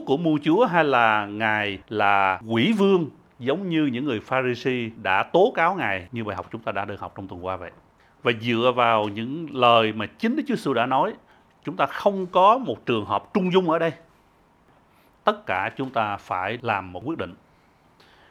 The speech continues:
Và nếu như miệng chúng ta đã xưng Đức Chúa Giêsu là Chúa ngày hôm nay, thì những gì đã xảy ra trong cuộc đời của chúng ta có chứng minh điều đó hay không vậy? Những câu cuối của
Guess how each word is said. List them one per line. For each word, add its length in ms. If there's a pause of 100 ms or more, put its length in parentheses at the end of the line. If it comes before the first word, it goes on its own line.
(220)
Và 100
nếu 320
như 240
miệng 640
chúng 200
ta 400 (100)
đã 180
xưng 640
Đức 140
Chúa 100
Giêsu 400
là 120 (120)
Chúa 440
ngày 200
hôm 140
nay, 260 (640)
thì 440
những 300
gì 320
đã 120
xảy 520
ra 160
trong 160
cuộc 240
đời 280
của 140
chúng 220
ta 320
có 360
chứng 200
minh 140
điều 100
đó 120
hay 120
không 180
vậy? 120 (3000)
Những 260
câu 140
cuối 340
của 180